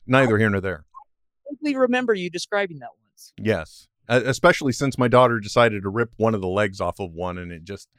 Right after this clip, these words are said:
Speaker 1: you know, that, uh, you throw off the whole engineering side of things
Speaker 2: Yeah.
Speaker 1: and it collapses.
Speaker 2: Right.
Speaker 1: Uh, it
Speaker 2: Yeah.
Speaker 1: was, it was like one pivotal linchpin being pulled and bickety bam, no more game show. So you,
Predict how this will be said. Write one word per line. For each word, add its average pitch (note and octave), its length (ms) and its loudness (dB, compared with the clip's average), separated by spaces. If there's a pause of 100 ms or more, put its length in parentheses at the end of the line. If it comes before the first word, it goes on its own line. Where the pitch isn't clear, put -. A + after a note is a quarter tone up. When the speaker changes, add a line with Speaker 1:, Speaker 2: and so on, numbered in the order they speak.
(320)
Speaker 1:
you - 100 -2
know, D#2+ 160 -2
that, G2+ 200 -4
uh, G#2 40 -8
you G#2 280 -6
throw D3+ 300 8
off A2+ 320 6
the F#2 140 4
whole A2 340 6
engineering G2+ 840 -2
side C3 340 0
of E2+ 80 -10
things E2+ 240 -10
Speaker 2:
Yeah. D#3+ 220 0
Speaker 1:
and F2 120 -8
it D#2+ 80 -16
collapses. F2 480 -6
Speaker 2:
Right. - 880 -4
Speaker 1:
Uh, G2+ 140 4
it A2 80 0
Speaker 2:
Yeah. B2 60 6
Speaker 1:
was, B2+ 280 0
it C#3 60 2
was B2+ 140 2
like C3 200 6
one D3 260 2
pivotal D3 420 6
linchpin B2 400 0
being A#2 260 -4
pulled C3 300 2
and G2+ 100 0
bickety A2+ 340 0
bam, B2 360 4
no A#2 120 2
more A#2 200 0
game G2+ 280 -4
show. F2 320 -10 (800)
So F#3 220 4
you, A#3 380 4